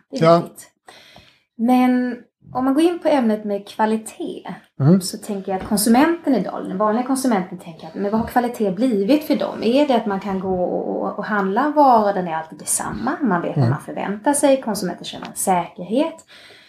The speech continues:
Speaker 1: Men är det verkligen kvalitet? Är det, är det det man vill ha, det industriella, alltid u-, samma utput?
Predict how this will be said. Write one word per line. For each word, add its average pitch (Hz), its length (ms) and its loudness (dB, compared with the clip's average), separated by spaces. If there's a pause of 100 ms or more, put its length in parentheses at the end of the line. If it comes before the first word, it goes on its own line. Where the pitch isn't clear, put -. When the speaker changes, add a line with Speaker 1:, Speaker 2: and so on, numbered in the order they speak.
(160)
Speaker 1:
Men 262 140 0
är 311 120 6
det 392 100 6
verkligen 214 320 0
kvalitet? - 720 -10
Är 254 40 -4
det, 269 260 2
är 262 60 -2
det 262 160 -2
det 269 60 0
man 247 140 0
vill 247 100 2
ha, 285 240 4
det 311 60 2
industriella, 196 800 0
alltid - 720 -4
u-, - 120 -16
samma 165 340 -4
utput? - 400 -14